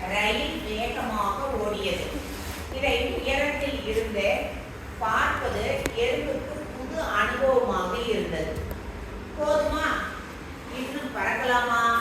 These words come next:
என்று கேட்டது பலூன். "போதும், எனக்கு பசிக்குது, அம்மா கிட்ட போகலாம்" என்றது எறும்பு. "சரி, நீ என்னுள் இருக்கும் காற்றை இறக்கிவிடு" என்றது பலூன். எறும்பு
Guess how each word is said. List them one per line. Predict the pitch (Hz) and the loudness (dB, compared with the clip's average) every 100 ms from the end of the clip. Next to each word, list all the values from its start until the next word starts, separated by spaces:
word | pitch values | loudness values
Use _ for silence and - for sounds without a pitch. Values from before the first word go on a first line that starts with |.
| - - - - | 0 -6 -8 -4
என்று | 247 240 - - | -2 -2 -2 0
கேட்டது | 226 220 220 202 247 | 2 2 2 0 0
பலூன். | - 190 190 190 190 - - - - - - - | 2 2 4 2 -2 -6 -10 -10 -10 -10 -10 -6
"போதும், | 311 302 339 311 214 - - - - - - - | 2 6 8 8 4 0 -4 -8 -10 -10 -8 0
எனக்கு | 220 233 226 226 | 2 2 0 4
பசிக்குது, | 226 226 302 302 233 185 196 - - | 4 4 -2 -2 0 0 0 -4 -4
அம்மா | 233 294 | 0 0
கிட்ட | 294 254 | 0 0
போகலாம்" | 233 220 220 240 202 - - - - - | 0 2 2 2 2 2 -4 -6 -10 -6
என்றது | 208 202 180 - - - 202 | -4 -2 -2 0 -2 -4 -2
எறும்பு. | 202 190 185 165 - - - - - - - - - - | -2 0 -2 -4 -4 -6 -10 -12 -12 -12 -12 -12 -12 -6
"சரி, | 330 330 311 - - - | -2 0 0 -2 -4 -8
நீ | 254 269 | -4 -2
என்னுள் | 262 262 285 311 277 | -2 -2 0 0 0
இருக்கும் | 269 262 254 240 | -2 0 -2 -2
காற்றை | 226 254 247 - - 285 - | 0 0 2 0 0 -2 -2
இறக்கிவிடு" | 277 277 277 208 - - - - - - | 0 0 0 -2 -2 -4 -8 -10 -10 -6
என்றது | 208 202 180 - | -4 -2 -4 -2
பலூன். | 220 190 180 180 - - - - 587 640 - 622 523 - - - | -2 0 0 0 -2 -4 -6 2 2 2 -2 -4 -6 -8 -10 -8
எறும்பு | 220 240 302 277 240 220 | -2 0 0 2 6 6